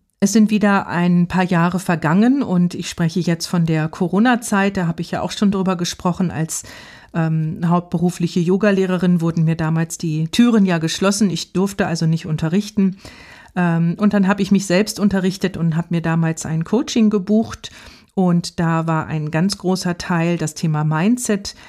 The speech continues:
das Thema Persönlichkeitsentwicklung. Das war also noch mal in diesem Coaching noch mal eine eigene Ausbildung als solches, mit dem Thema Mindset zu arbeiten und das auch kennenzulernen. Da bin ich dann auch noch mal mehr auf den Weg gekommen, dass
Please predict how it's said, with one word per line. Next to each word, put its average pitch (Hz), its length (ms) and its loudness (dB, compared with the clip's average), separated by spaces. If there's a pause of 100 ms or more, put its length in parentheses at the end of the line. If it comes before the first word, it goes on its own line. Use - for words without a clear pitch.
(200)
das 165 140 -8
Thema 165 280 0
Persönlichkeitsentwicklung. 170 1400 -2
Das 156 200 -6
war 160 140 0
also 160 180 -2
noch 160 240 -2
mal 165 180 0
in 190 160 4
diesem 190 240 0
Coaching 180 460 -2
noch 165 160 -2
mal 165 80 2
eine 151 200 -2
eigene 185 400 0
Ausbildung 190 600 0
als 156 260 -6
solches, 233 600 -2 (320)
mit 202 180 0
dem 240 160 2
Thema 196 320 2
Mindset 170 540 0
zu - 180 -6
arbeiten 196 540 0
und 156 120 -6
das 160 140 -6
auch - 200 -8
kennenzulernen. 190 800 0 (560)
Da 175 380 0
bin 226 220 2
ich - 260 -2
dann 196 200 0
auch 185 200 -4
noch 180 160 0
mal 165 240 2
mehr 170 540 2
auf 208 160 -2
den 196 200 0
Weg 185 200 -2
gekommen, 170 480 -2
dass 165 180 -4